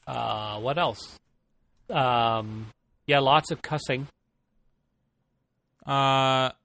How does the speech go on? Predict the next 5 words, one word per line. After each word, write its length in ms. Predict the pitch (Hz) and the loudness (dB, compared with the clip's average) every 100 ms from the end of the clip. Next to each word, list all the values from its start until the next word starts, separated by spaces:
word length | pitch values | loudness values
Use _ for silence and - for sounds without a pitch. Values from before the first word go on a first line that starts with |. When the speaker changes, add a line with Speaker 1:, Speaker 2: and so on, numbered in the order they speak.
| - | -8
Speaker 2:
lots 340 | 156 151 - | 2 2 4
of, 200 | 160 139 | 0 2
uh, 320 | 143 131 123 120 _ _ _ _ _ _ _ _ _ _ _ _ - | 4 4 4 -2 _ _ _ _ _ _ _ _ _ _ _ _ -6
Quentino 680 | 170 160 143 - 160 143 135 | -4 -4 -6 0 2 2 6
dialogue, 680 | 143 147 156 156 160 160 | 8 8 8 6 4 2